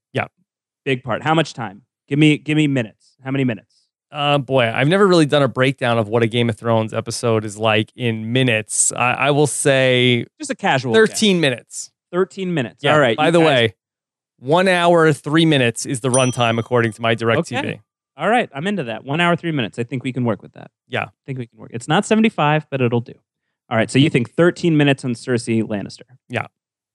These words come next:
Speaker 2: All right, I think that sounds reasonable.
Speaker 1: I think we're gonna have Arya. I think we're gonna have Jon Snow. I think we're gonna have Dany. We gotta, we're gonna probably go to Dorne. We got a lot of places to go.
Speaker 2: Do we have to go to Dorne?
Speaker 1: Yeah. I think we're gonna go to Winterfell.
Speaker 2: Okay.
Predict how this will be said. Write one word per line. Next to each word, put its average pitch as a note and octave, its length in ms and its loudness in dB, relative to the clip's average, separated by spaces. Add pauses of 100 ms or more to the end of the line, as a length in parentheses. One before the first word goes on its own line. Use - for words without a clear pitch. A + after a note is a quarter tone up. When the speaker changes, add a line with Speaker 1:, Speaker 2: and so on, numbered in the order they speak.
(140)
Speaker 2:
All E3+ 80 -2
right, D#4 100 0 (220)
I E3+ 80 0
think G#3+ 160 0
that D#3+ 180 4
sounds A#2+ 300 0
reasonable. B2+ 400 -10 (120)
Speaker 1:
I D#3 60 -2
think C#3+ 140 2
we're B2+ 80 0
gonna B2 160 2
have A2+ 180 0
Arya. F3 520 4
I C3+ 100 2
think A#2+ 180 -12
we're A#2 100 -12
gonna A2+ 140 -8
have G#2+ 160 -6
Jon G#2+ 260 -4
Snow. F3+ 540 2
I C#3 100 4
think A#2 160 -6
we're A#2 120 -14
gonna G#2+ 160 -8
have G#2+ 280 -6
Dany. E3 580 2
We C#3 100 0
gotta, A#2+ 420 0
we're A#2+ 240 -8
gonna A2 160 -4
probably A#2 300 -4
go A2+ 120 -2
to A2 100 -4
Dorne. E3 520 2 (360)
We - 40 -20
got G3 100 0
a D#3 60 4
lot C#3+ 540 2
of D#3+ 100 0
places C3+ 400 -2
to - 80 -12
go. A2 240 -14 (800)
Speaker 2:
Do C3 80 0
we C#3+ 80 4
have A2 280 0
to A#2 80 -10
go A2 120 0
to A2 80 -4
Dorne? A2+ 420 -8
Speaker 1:
Yeah. F#2+ 180 -8 (220)
I - 40 -12
think D3 100 2
we're C3+ 60 0
gonna C#3 160 2
go B2 100 4
to B2 80 4
Winterfell. E3 680 2 (440)
Speaker 2:
Okay. G3 260 0